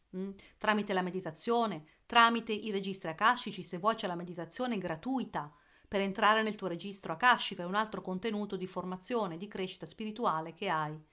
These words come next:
e personale, che hai qui a disposizione gratuitamente sul mio canale. Prova a vedere nella cascia il motivo di tante cose.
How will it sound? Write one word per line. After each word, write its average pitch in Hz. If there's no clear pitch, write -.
e 196
personale, 170
che 254
hai 190
qui 202
a 190
disposizione 208
gratuitamente 196
sul 170
mio 170
canale. 175
Prova 233
a -
vedere 240
nella 202
cascia 175
il 214
motivo 220
di 214
tante 170
cose. 143